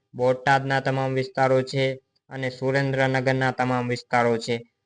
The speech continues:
આ જિલ્લાઓની અંદર ભારેથી અતિ ભારે વરસાદ આપણને ત્રણ વાગ્યાથી લઈને પાંચ વાગ્યા પ્રમાણે જોવા મળી શકે છે.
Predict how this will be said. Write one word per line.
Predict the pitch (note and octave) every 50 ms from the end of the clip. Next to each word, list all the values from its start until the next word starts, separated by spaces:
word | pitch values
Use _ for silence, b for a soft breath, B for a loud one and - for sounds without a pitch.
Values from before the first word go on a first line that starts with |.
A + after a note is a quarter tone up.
| _ _ -
આ | - C3+ C3+ C3+
જિલ્લાઓની | A#2+ C3+ C3+ C3+ C3+ C#3 C3+ C3+ C3+ C3 C3+ C3+ C3+
અંદર | C3 C3 C3 C3 - -
ભારેથી | - B2 B2 B2+ C3 C#3 C#3 C3+ - C#3 C3+ - -
અતિ | C3 C3 C#3 C3+ B2+
ભારે | C3 C#3 C3 C3+ C3+ B2+
વરસાદ | B2 B2+ C3 B2 - - C3+ B2+ A#2
આપણને | A2+ A#2 B2 A#2+ - C3+ C3+ C3+ B2+ A2+ - - _ b b b b b _
ત્રણ | - B2+ C3 C#3 C#3+ C#3+ C3+
વાગ્યાથી | C3 C3 C3 C3 C3 C3+ C3+ C3 C3 - C3+ C3 C3
લઈને | C3+ C3+ C3+ C3+ C3+
પાંચ | C3 C3 B2 B2 B2+ B2+ -
વાગ્યા | C3 B2+ B2+ B2+ B2 C3 B2+ B2+
પ્રમાણે | C3 B2+ B2 B2+ B2 B2 B2 B2+ B2
જોવા | A#2+ B2+ B2+ B2 B2+ B2 B2 A#2+
મળી | A#2+ A#2+ B2 B2+ C3 B2+ B2+
શકે | - C3 - - C3 C3
છે. | B2+ - C#3